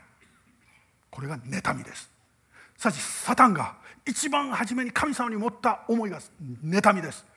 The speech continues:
嫉妬です。そしてそこから憎しみです。そしてそこから次に来るのが殺人です。アベルはカインの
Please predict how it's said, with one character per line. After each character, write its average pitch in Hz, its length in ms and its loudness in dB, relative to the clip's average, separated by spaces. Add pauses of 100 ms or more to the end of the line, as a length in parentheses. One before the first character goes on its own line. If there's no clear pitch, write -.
(120)
嫉 - 280 -2
妬 - 140 2
で 208 100 -10
す。 - 160 -16 (380)
そ 339 140 4
し - 60 -2
て 262 80 0
そ 214 120 -4
こ 202 100 -4
か 285 120 6
ら - 260 2
憎 190 320 4
し 208 100 0
み 190 80 4
で 170 140 0
す。 - 140 -12 (520)
そ 247 120 0
し - 40 -2
て 190 80 -4
そ 175 100 -6
こ 135 100 -8
か 202 120 2
ら - 200 -2 (360)
次 180 200 -2
に 160 80 -4
来 - 100 -10
る 135 80 -6
の - 20 -8
が 185 200 -8 (600)
殺 - 420 -12
人 - 140 -16
で - 160 -20
す。 - 200 -20 (2250)
ア 117 120 -6
ベ - 80 -14
ル - 100 -18
は - 180 -12 (1900)
カ 151 200 0
イ 151 60 -4
ン 147 140 -8
の 180 300 -2